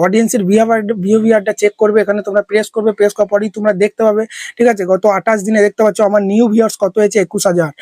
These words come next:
আহ, ক্যাজুয়াল ভিউয়ার্স হয়েছে দশ হাজার এবং রেগুলার ভিউয়ার্স হয়েছে তিন হাজার, ঠিক আছে। এই রেগুলার ভিউয়ার্সটাকে সবসময় বাড়াতে হবে, ঠিক আছে। মানে যারা আমার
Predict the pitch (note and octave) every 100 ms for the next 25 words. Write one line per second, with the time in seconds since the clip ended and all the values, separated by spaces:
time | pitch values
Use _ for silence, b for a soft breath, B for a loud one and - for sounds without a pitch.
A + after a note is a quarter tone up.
0 | B B B B F3+ F3 F#3+ G3 A#3+ G#3
1 | A3+ G#3+ A3 A3+ F#3+ G3 G3 F#3+ F3 D#3
2 | _ _ F#3 F#3+ F3+ G3 A#3 G#3+ F#3+ G#3+
3 | G3+ G#3 A#3 B3+ B B - G3+ G3 E3
4 | D3+ C3+ G#3+ B3+ G#3+ F3 F3+ F#3+ G3 A3+
5 | A#3+ A#3+ F#3+ A3 G#3+ - G#3+ G#3+ G#3 A3+
6 | G#3 F#3 G3 F3+ D3 B2+ _ _ - A#3+
7 | G#3 F#3 G#3 G#3 A3 A3